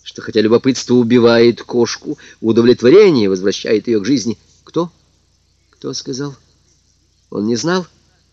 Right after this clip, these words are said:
но думал, что смог бы узнать. В местной библиотеке. Сэм тихо улыбнулся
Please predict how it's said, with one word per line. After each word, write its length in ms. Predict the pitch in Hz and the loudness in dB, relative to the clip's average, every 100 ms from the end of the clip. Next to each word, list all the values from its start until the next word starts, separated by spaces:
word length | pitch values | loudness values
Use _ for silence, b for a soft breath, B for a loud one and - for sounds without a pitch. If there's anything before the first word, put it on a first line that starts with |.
| _ _ | _ _
но 180 | - 92 | -8 -8
думал, 380 | 87 147 156 151 | -4 -4 -4 -10
что 240 | - 139 | -12 -12
смог 380 | 127 - 104 92 | -12 -10 -10 -10
бы 140 | 90 | -12
узнать. 420 | 95 92 104 - - _ _ _ _ _ _ | -14 -12 -16 -18 -20 _ _ _ _ _ _
В 140 | 101 | -12
местной 480 | 135 220 - - 208 | -6 -4 -4 -8 -8
библиотеке. 640 | 202 220 247 - 135 - - _ _ _ _ _ _ _ _ _ | -8 -8 -8 -8 -10 -10 -20 _ _ _ _ _ _ _ _ _
Сэм 360 | - - 113 104 | -12 -4 -2 -2
тихо 240 | - 123 | -6 -6
улыбнулся 600 | 135 147 160 220 208 - | -4 -2 -2 -4 -4 -8